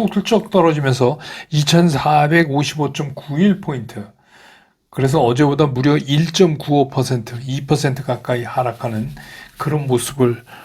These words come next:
보였습니다. 코스닥도 약보합권에 그 출발을 했지만 그 이후에 뭐 그, 그대로, 어, 제대로 된 저항 한 번 없이, 예, 밀리면서,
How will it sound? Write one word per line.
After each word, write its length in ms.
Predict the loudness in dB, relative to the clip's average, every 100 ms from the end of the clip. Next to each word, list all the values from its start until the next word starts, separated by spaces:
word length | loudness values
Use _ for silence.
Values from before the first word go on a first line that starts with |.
| _ 0
보였습니다. 640 | 2 2 0 -12 -14 -16 -18 -20 -20 -20 -20 -18 -18 -4
코스닥도 640 | 4 4 6 2 2 4 4
약보합권에 960 | 2 4 4 4 4 6 6 4 0 -4
그 140 | -8 -6
출발을 580 | -4 2 2 2 0
했지만 560 | -2 -4 0 2 2 -2 -14 -20 -20 -2
그 240 | 6 8
이후에 480 | 8 4 4 6 4
뭐 440 | 2 0 0 -2
그, 360 | -2 0 0 0
그대로, 460 | 2 4 6 6 4
어, 320 | -2 -6 -6 -6
제대로 580 | -4 2 2 2 0 2
된 240 | 0 0
저항 380 | 0 4 4 4
한 160 | 2
번 120 | 0 0
없이, 460 | 0 0 -2 -2 -6 -18 -12 0
예, 180 | 2 2
밀리면서, 880 | 2 2 4 2 0 4 4 4